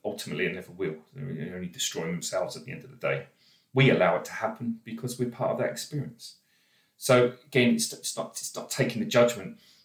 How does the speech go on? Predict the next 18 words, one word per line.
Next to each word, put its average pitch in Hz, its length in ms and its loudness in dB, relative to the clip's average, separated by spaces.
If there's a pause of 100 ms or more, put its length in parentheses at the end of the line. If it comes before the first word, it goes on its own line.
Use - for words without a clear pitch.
(680)
When 123 180 4
you, 123 80 8 (160)
when 117 220 6
these 104 260 0
sort 101 160 -14
of - 80 -20
conversations 107 760 -4
of 92 140 -10
feel - 340 -6
a 101 40 4
little 101 160 2
bit 90 160 -2
one-sided, 104 800 -4
it's - 260 -16
not - 200 -6
that. - 220 -6
It's - 140 -10
just - 360 -8